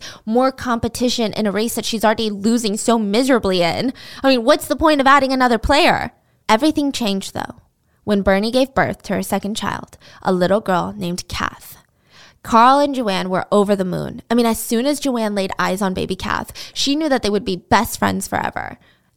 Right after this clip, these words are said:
And they would. They had no choice, because at just ten years old, Bernie would plop baby Kath onto Joanne's arms and rush off.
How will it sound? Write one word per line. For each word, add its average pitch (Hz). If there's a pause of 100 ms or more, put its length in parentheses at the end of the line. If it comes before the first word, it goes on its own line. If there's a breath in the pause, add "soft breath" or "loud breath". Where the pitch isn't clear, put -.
And 226
they 233
would. 202 (360)
They 277
had 330
no 247
choice, - (120)
because 262
at 254
just 262
ten 285
years 302
old, 240
Bernie 285
would 285
plop -
baby 262
Kath 240
onto 226
Joanne's 196
arms 180
and 185
rush 190
off. -